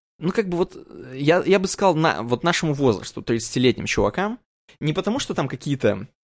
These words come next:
м, <laughs> не знаю, там проблемы тридцатилетних чуваков, т-, точнее, плюс-минус проблема такая,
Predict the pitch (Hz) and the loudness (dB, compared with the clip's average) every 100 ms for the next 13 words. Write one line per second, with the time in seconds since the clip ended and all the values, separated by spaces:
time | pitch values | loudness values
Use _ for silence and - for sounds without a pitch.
0 | - 117 110 - - - 127 117 107 104 | -8 -4 -4 -6 -12 -6 0 2 4 2
1 | 104 110 131 143 147 127 113 110 - 131 | -2 4 4 6 4 2 0 -4 0 0
2 | 131 - 117 123 240 - _ _ - - | 0 0 0 2 0 -2 _ _ -20 -20
3 | - - 151 185 - 226 214 - - 196 | -4 -2 0 0 2 4 2 2 0 0
4 | 214 226 190 - 156 156 349 277 - - | 2 2 0 4 4 4 0 0 -4 -4
5 | - - | -4 -6